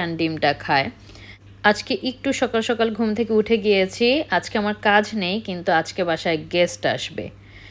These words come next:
তো এইদিকে আমি আমার জন্য একটু লেমন ওয়াটার and হানি মিক্স করে নিচ্ছি,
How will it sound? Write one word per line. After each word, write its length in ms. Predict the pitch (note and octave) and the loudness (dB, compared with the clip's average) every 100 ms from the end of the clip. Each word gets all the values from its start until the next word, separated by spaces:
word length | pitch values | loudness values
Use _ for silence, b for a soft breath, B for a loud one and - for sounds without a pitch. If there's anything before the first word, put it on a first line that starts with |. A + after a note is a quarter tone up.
| B - | B 2
তো 60 | D4 | 6
এইদিকে 420 | C#4+ C4+ C4+ C#4+ | 8 6 4 6
আমি 200 | C4+ C4 | 6 4
আমার 260 | B3 A#3 A#3 | 4 4 2
জন্য 260 | A3+ A#3+ A#3 | 2 2 2
একটু 220 | A3+ G#3 A3 | 0 4 4
লেমন 320 | G#3 G3 G#3 G#3 | 4 2 2 2
ওয়াটার 360 | G3+ G3+ G#3 | 0 4 4
and 180 | F#3 F#3 | 4 -2
হানি 280 | F#3+ F#3 F#3+ | -4 -2 -2
মিক্স 260 | F#3 F3+ - G3 | -2 -6 -2 2
করে 180 | F#3 F#3 | 2 0
নিচ্ছি, 400 | F3+ F3+ - | -4 -6 0